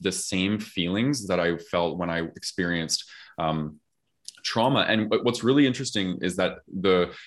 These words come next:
in the last year and a half, I've done a, a ton of trauma work. And I think that's really what my awakening process has been. It's been a, a shedding of the traum-, trauma that I had gone through as a child and,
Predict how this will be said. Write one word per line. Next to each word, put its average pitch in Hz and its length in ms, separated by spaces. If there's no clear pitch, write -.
in 107 100
the 104 80
last 104 400
year 95 160
and 98 100
a 87 40
half, 92 240
I've 82 100
done 85 300
a, 82 60
a - 60
ton - 240
of 90 80
trauma 90 360
work. 80 300
And 85 80
I 87 40
think 90 220
that's 85 260
really 87 240
what 82 240
my 82 80
awakening 82 540
process 80 380
has 80 140
been. 85 400
It's - 120
been 90 180
a, 80 160
a 92 60
shedding 90 640
of 85 280
the 90 60
traum-, 90 440
trauma 85 360
that 80 100
I 80 100
had 80 220
gone 82 240
through 82 240
as 78 80
a 78 60
child 82 560
and, 80 200